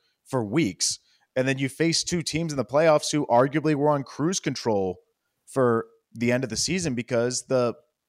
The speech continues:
Cowboys didn't really have a tough division, as you just said, Gerald,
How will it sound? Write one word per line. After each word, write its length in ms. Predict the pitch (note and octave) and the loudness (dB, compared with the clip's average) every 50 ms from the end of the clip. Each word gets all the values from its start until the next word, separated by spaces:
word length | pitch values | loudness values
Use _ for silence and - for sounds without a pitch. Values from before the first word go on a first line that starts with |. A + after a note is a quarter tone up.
| _ _ _ | _ _ _
Cowboys 460 | - A#2+ A2+ B2 C3 C#3+ C#3+ C3+ - | 0 2 2 2 2 2 0 0 0
didn't 220 | - E3 D#3 C#3 C#3+ | -2 -4 -4 -2 -2
really 180 | C#3+ C#3+ C3 | -2 0 0
have 200 | B2 A#2+ A2+ A#2 | 2 0 0 0
a 40 | C#3 | -2
tough 300 | - - C#3 C3+ - - | -2 -2 -2 -2 -2 -4
division, 400 | A#2 G#2+ F#2+ A2 A2+ A#2+ C3+ C3+ | -6 -4 -2 -4 -4 -4 -4 -4
as 140 | A#2 G2+ G2 | -2 -2 -2
you 100 | G#2+ A2+ | -2 -4
just 180 | B2 C3 - | -2 -2 -2
said, 180 | - C#3 C3+ C3+ | 0 0 -2 -2
Gerald, 360 | - C#3+ C#3+ C#3+ D3+ D#3+ D3 | -2 -2 0 2 0 0 -2